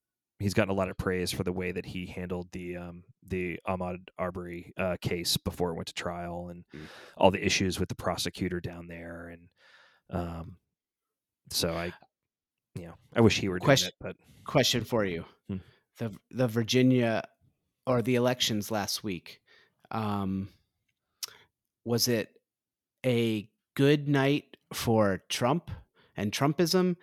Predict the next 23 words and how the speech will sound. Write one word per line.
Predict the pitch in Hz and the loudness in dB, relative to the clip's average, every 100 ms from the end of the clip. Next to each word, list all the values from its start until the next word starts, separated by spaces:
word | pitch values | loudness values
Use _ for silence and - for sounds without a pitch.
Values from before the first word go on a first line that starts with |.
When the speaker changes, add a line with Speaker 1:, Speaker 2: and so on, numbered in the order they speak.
| - - - | -12 -20 -8
Speaker 2:
And | 110 107 104 95 - _ _ _ _ - - | -2 0 0 -2 -8 _ _ _ _ -18 -4
do | 123 | 0
you | 120 120 | 2 0
think | 131 123 - - - - | 0 -2 -2 -12 -20 -8
Trump | - 127 120 113 - - - _ _ - | -4 0 0 -2 -8 -16 -20 _ _ -4
is | 113 110 - - | -2 0 -4 -2
the | 101 98 98 - _ _ _ _ _ - | -2 -2 -4 -8 _ _ _ _ _ -2
odds, | 107 117 110 - - _ | 0 2 0 -4 -6 _
if | 113 - | -8 -2
you | 127 | 0
were | 120 | 2
a | 104 | 2
betting | 123 117 110 | 2 0 0
man, | 101 92 | -2 -2
is | 92 | -4
he | - 123 | -2 -2
the | 107 | -4
favorite | - 113 113 117 - | -2 -2 0 -2 -6
to | 101 | -6
be | 104 | -4
the | 101 | -2
next | 104 101 | -2 -4
president | - 110 98 87 69 | -8 -6 -6 -6 -8